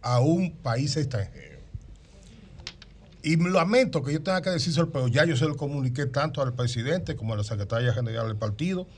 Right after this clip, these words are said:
y lo deposité esta mañana. Hay un silencio de la mayoría de los precandidatos. ¿Por qué? Porque nadie se atreve a decirle a los que están en el poder que pueden estar equivocados.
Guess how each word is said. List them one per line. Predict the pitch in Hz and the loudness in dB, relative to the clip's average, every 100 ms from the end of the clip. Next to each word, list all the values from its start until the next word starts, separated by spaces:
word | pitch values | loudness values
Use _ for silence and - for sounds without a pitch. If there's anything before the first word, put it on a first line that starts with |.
| - | -10
y | - | 2
lo | 127 | 4
deposité | 120 123 107 107 | 6 4 0 0
esta | 131 127 | 0 0
mañana. | 104 90 - - - - - - - - - | -2 -4 -12 -20 -20 -20 -20 -20 -20 -12 0
Hay | 214 | 4
un | 269 | 4
silencio | - 185 156 143 160 143 127 | 2 2 4 6 6 4 0
de | 120 135 | 0 2
la | 139 | 2
mayoría | 135 135 135 220 | 2 0 0 2
de | 220 | 2
los | 147 | 0
precandidatos. | - 151 143 131 120 104 104 - - - - - - | -2 -4 -2 0 2 4 2 -2 -18 -20 -20 -20 4
¿Por | 262 254 - | 8 8 6
qué? | - 117 - - - - - | -4 -6 -6 -12 -8 -8 -2
Porque | 156 139 156 | -2 0 0
nadie | 156 185 214 220 | 2 2 2 0
se | 202 | -2
atreve | 180 190 185 | 2 2 6
a | |
decirle | 180 165 185 180 | 4 4 0 2
a | 139 | 2
los | 127 | 2
que | 127 | -2
están | 123 - 175 180 | -4 2 4 4
en | 170 | 2
el | 175 | 2
poder | 165 165 143 120 117 - - - - - | 0 0 2 2 2 -8 -20 -20 -10 -4
que | 131 | 0
pueden | 127 165 156 | 6 6 6
estar | 131 123 127 | 2 2 2
equivocados. | 107 107 90 - 95 | 2 -2 -6 -8 -12